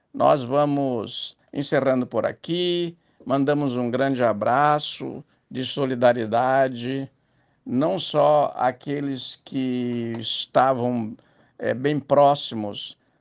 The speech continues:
é, do que agora ocorreu em Petrópolis, mas para a, para todos aqueles que tenham sensibilidade nessa hora, se solidarizam, sobretudo nesta hora, né,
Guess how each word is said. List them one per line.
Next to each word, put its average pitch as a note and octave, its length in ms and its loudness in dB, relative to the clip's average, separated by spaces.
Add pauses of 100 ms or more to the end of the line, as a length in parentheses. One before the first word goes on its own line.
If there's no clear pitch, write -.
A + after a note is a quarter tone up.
(140)
é, A#2 320 -2
do A#2+ 280 -6
que B2 440 -2
agora B2 460 0
ocorreu A#2 760 -4 (180)
em A#2+ 140 -6
Petrópolis, B2+ 720 2
mas E3 460 -4 (500)
para C#3 500 2
a, A#2 220 -4 (220)
para C#3 240 0
todos D#3+ 380 -4
aqueles D3+ 580 0
que C#3+ 120 -8
tenham C#3 840 -4 (280)
sensibilidade C3 1200 2
nessa A#2+ 380 -2
hora, B2+ 320 2
se B2 160 -10
solidarizam, B2 1040 -4 (220)
sobretudo C3+ 600 -4
nesta A#2+ 380 0
hora, A#2 380 2
né, B2 220 -8